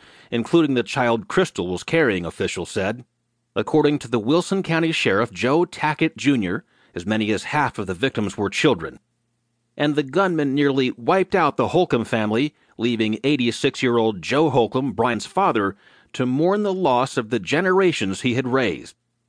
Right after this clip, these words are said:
"We know where they are now," he said in an interview. "All of our family members, they're all Christian, and it won't be long until we're with them." Even in a nation accustomed to attacks of larger and larger proportions,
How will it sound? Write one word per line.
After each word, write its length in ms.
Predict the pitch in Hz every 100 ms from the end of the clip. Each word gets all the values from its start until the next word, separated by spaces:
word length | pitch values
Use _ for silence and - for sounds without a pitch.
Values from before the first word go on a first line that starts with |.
| _
"We 260 | - 151 151
know 200 | 196 240
where 120 | 190
they 140 | 139 127
are 200 | 123 110
now," 440 | 110 107 104 151 _
he 160 | 98
said 240 | - 117 110
in 120 | 107
an 120 | 107
interview. 460 | 113 92 87 98 131 _ -
"All 200 | 170 208
of 100 | 185
our 160 | 175
family 380 | 156 151 147 151
members, 460 | 139 135 127 127 - -
they're 180 | 175
all 160 | 170 156
Christian, 600 | - 156 127 - 76 - _ _ - -
and 120 | 143
it 100 | 147
won't 260 | 151 214 220
be 120 | 226
long 360 | 214 151 135 147
until 320 | 143 135 139
we're 120 | 147
with 280 | 135 120 -
them." 180 | 65 - _ _ _ _ _ _ _ 131
Even 320 | 135 139 127
in 100 | 123
a 40 |
nation 420 | 120 139 147 113
accustomed 580 | 98 - 170 - 117 95
to 140 | 95 92
attacks 460 | - 123 123 -
of 140 | 92 80
larger 480 | 123 131 131 139 -
and 220 | 107 98
larger 360 | 123 131 120 104
proportions, 720 | 104 98 170 156 113 90